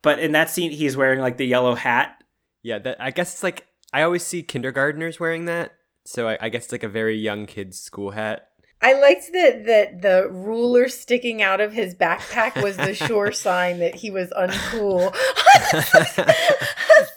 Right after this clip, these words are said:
Speaker 3: like, "God forbid you w-, have a ruler hanging out of your, <laughs> your backpack."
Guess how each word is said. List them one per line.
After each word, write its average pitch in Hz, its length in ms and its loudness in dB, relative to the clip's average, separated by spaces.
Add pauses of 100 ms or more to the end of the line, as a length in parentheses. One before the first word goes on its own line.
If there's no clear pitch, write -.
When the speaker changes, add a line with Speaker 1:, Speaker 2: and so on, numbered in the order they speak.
(120)
Speaker 3:
like, 494 160 0 (680)
"God 247 220 4
forbid 262 440 2
you 247 140 -6
w-, 233 220 4
have 285 220 2
a 226 80 4
ruler 208 840 2
hanging 269 320 0
out 233 180 4
of 226 60 4
your, 226 200 6
<laughs> 605 1040 4
your 370 160 -4
backpack." 233 680 0